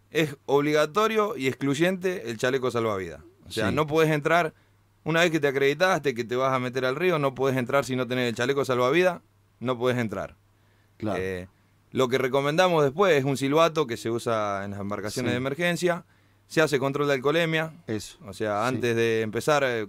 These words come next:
Speaker 1: cuando te vas a acre-, antes de acreditarte, te van a hacer control de alcoholemia, tienen que tener tolerancia cero, o sea, tienen que estar en
Speaker 2: Claro.
Speaker 1: cero.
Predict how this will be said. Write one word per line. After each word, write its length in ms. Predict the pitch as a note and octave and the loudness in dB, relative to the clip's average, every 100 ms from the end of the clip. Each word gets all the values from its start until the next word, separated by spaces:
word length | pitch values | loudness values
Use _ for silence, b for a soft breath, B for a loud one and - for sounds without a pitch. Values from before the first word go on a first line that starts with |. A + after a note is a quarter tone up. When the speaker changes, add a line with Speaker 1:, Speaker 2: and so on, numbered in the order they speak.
| - | -8
Speaker 1:
cuando 240 | A2+ G#2+ | -8 -6
te 80 | G2+ | -2
vas 120 | A#2+ | 0
a 40 | B2 | 0
acre-, 220 | A2 A#2 | -2 -2
antes 220 | C3+ C3+ | -2 0
de 60 | B2 | 0
acreditarte, 520 | A#2 B2 D3 D3+ C3 | 0 0 0 0 -2
te 80 | A2+ | -2
van 120 | A#2 | -2
a 40 | |
hacer 160 | A2 A#2 | -2 -6
control 280 | A2 A2+ A#2 | -4 -4 -2
de 60 | A#2 | -2
alcoholemia, 360 | A#2 D3 D3 | -2 -2 -4
tienen 240 | A#2 A2 F#2+ | -4 -6 -8
que 120 | F#2 - _ _ | -12 -16 _ _
tener 260 | F#2+ G#2 F#2+ | -10 -8 -8
tolerancia 480 | F#2+ G2+ A2 G#2+ | -6 -4 -4 -6
cero, 240 | A2 D#3+ D#3+ | -4 -2 -2
o 40 | |
sea, 160 | A2 F#2+ | -4 -8
tienen 180 | F#2+ F#2+ | -8 -8
que 20 | |
estar 160 | G#2+ | -6
en 80 | G#2+ | -4
Speaker 2:
Claro. 120 | A2+ | -2
Speaker 1:
cero. 180 | D#3+ E3+ | -2 -4